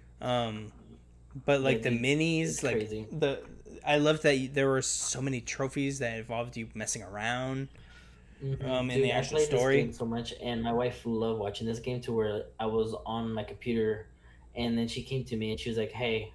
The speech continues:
Speaker 2: uh, where's, um, how do I get to Astro Ball? I wanna go play it." And I was like, "Oh, all right."
Speaker 1: Oh, wow. That's cool. I know my, um,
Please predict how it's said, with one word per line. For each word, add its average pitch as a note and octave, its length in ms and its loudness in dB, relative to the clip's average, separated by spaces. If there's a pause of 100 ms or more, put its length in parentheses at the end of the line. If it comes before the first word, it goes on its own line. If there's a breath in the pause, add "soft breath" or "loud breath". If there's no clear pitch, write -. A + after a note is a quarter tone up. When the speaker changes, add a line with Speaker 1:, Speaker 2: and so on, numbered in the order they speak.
Speaker 2:
uh, A#2 280 0
where's, C3+ 400 0
um, A2+ 480 0 (120)
how - 140 -6
do D3 80 2
I D3+ 100 6
get C3 220 0
to B2+ 200 2
Astro A2 300 -2
Ball? G2+ 200 -2
I - 20 -2
wanna A2 160 -4
go G#2 100 -4
play G2+ 280 -4
it." F2 60 -6
And - 60 -12
I F#2 60 -8
was G#2 140 -8
like, G#2+ 200 -6
"Oh, - 500 -2
all F3 160 0
right." E3 80 4 (100)
Speaker 1:
Oh, D3 60 8
wow. A#2+ 600 0 (220)
That's A3+ 200 2
cool. A#2 320 -4 (1200 soft breath)
I D#3 100 8
know F3+ 220 10
my, D3 360 8
um, A2+ 680 2